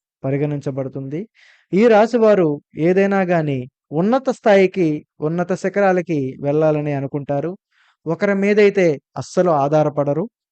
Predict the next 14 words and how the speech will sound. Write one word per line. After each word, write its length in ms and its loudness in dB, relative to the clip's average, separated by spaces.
ఉన్న 220 2
మాట 240 4
మాట్లాడతారు, 840 2
గొడవలు 320 4
తెచ్చుకుంటారు. 680 -2
మనసులో 440 4
ఒకటి, 600 2
బయట 280 0
ఒకటి 580 -2
వీరికైతే 580 -2
అస్సలు 380 -2
ఉండదు. 440 -2
సింహరాశి 580 2
వారు 240 4